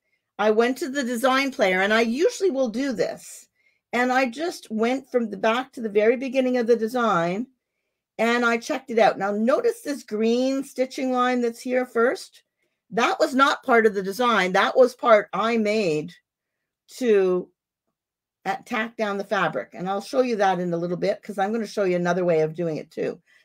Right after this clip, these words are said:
So that's the way that design stitches out. So what I'm looking for is r-, originally a design that in the middle gives me an opportunity. You see this nice curved line?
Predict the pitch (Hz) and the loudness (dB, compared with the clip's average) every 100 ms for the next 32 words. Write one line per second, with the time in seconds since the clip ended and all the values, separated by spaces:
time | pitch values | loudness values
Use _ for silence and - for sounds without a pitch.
0 | _ 240 226 240 285 - 262 247 220 208 | _ 0 2 2 0 0 4 6 6 4
1 | 202 190 196 185 175 175 - 175 165 156 | 0 -4 0 0 0 -4 -6 -8 -6 -8
2 | 160 123 - _ - _ _ _ _ _ | -4 -4 -6 _ -20 _ _ _ _ _
3 | _ _ _ _ _ _ - 269 254 330 | _ _ _ _ _ _ -6 -2 2 2
4 | - 320 302 330 294 262 226 196 170 170 | 2 0 2 0 -2 0 6 8 8 6
5 | - _ _ _ _ _ 226 240 233 247 | 2 _ _ _ _ _ 2 2 2 -2
6 | - 220 226 320 285 254 254 214 190 190 | 0 2 2 0 -4 -2 2 2 2 0
7 | 214 226 _ _ _ _ _ - 208 214 | -4 -8 _ _ _ _ _ -4 -4 -2
8 | 226 277 277 254 233 240 233 _ - 220 | -4 0 2 4 2 0 -4 _ -2 2
9 | 214 - - 233 277 311 330 247 202 208 | 4 2 -2 0 0 2 4 6 6 6
10 | 233 _ _ _ _ _ _ _ _ _ | 0 _ _ _ _ _ _ _ _ _
11 | - 220 294 294 285 254 247 254 254 233 | -8 -4 -2 0 0 4 4 2 0 -6
12 | 302 262 180 185 214 - 311 269 240 233 | -2 -2 0 -2 -4 -6 -2 0 2 2
13 | 233 233 - 226 208 196 185 196 294 | 0 0 -2 0 0 0 0 0 0